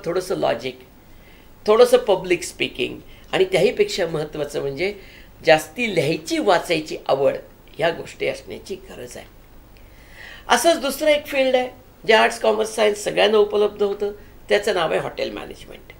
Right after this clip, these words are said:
Hotel मॅनेजमेंटमध्ये ज्यांना जायचं आहे त्यांना बारावी नंतर जाण्याकरताच्या तीन संधी उपलब्ध असतात. एक,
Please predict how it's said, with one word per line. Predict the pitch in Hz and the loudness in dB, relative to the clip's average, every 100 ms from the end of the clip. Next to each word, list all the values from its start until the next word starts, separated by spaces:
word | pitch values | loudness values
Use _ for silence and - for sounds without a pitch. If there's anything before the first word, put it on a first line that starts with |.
| - - - - - - | -20 -20 -20 -20 -20 2
Hotel | 208 208 311 | 4 6 6
मॅनेजमेंटमध्ये | 302 294 254 262 247 240 226 | 6 4 4 2 4 2 2
ज्यांना | 208 202 | 2 2
जायचं | 185 180 185 226 | 2 2 2 -2
आहे | 226 | -2
त्यांना | 202 185 | -2 0
बारावी | 165 165 190 190 | 2 2 2 0
नंतर | 170 170 | -2 -6
जाण्याकरताच्या | 156 147 147 143 139 147 - 226 226 - | -4 -2 -2 -6 -6 -6 -6 -8 -8 -6
तीन | 220 220 | -4 -4
संधी | - 156 135 127 | -6 -8 -6 -4
उपलब्ध | 123 - 117 - | -4 -6 -8 -6
असतात. | 107 - - - - - - - - - | -8 -8 -10 -12 -12 -20 -20 -20 -20 -2
एक, | 170 202 | 2 2